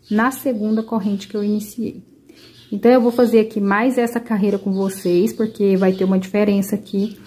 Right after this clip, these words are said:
na parte oval, mas a partir dela eu vou seguir fazendo sempre, é, do mesmo jeito.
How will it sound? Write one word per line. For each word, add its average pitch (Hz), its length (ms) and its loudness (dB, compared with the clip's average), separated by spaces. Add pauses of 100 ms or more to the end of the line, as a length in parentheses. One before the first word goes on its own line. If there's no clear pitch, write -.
(240)
na 196 180 2
parte 226 340 -4
oval, 202 380 2
mas 202 240 2
a 202 60 0
partir 202 360 -4
dela 208 380 0 (140)
eu 208 120 0
vou 202 160 2
seguir 208 280 2
fazendo 208 440 2
sempre, 262 720 2 (600)
é, 202 280 6
do 208 120 6
mesmo 214 340 6
jeito. - 380 0